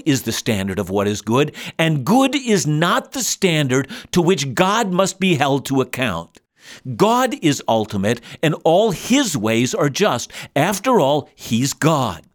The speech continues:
Furthermore, God does not change, and therefore his goodness remains constant.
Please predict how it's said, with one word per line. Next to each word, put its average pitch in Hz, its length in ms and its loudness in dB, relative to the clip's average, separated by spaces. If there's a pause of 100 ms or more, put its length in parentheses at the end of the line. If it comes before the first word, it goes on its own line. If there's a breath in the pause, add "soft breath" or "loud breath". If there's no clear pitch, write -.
(400 loud breath)
Furthermore, 190 580 2
God 147 300 0
does 143 180 0
not 123 240 0
change, 190 420 0
and 127 120 2
therefore 156 380 2 (220 loud breath)
his 233 300 2
goodness 151 560 0
remains 170 480 0
constant. 214 640 -4